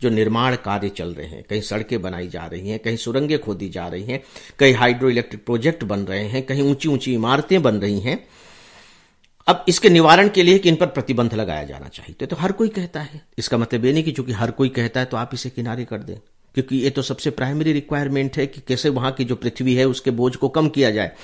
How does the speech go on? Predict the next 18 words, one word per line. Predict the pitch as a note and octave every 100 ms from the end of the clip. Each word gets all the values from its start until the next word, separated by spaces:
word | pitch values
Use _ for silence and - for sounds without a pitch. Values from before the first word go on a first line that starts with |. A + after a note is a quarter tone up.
| - - -
उसके | D3+ - D#3+
disturbance | D3 - C#3 C#3+ D#3+ D#3
को | -
रोका | F#3+ G3+ E3+
जाए | A2+ A2+
कि | C#3+
आप | C3+ D#3+
उसको | E3+ -
disturb | D#3 D#3 - G3 D#3+
कर | C#3
रहे | G#2+ G#2
हैं। | F2+ - _ _ -
ऐसी | C3 F#3+
बातों | D#3+ D#3+ F#3
को | F#3
नहीं | G3
हटाना | F#3 - - -
है। | F#2+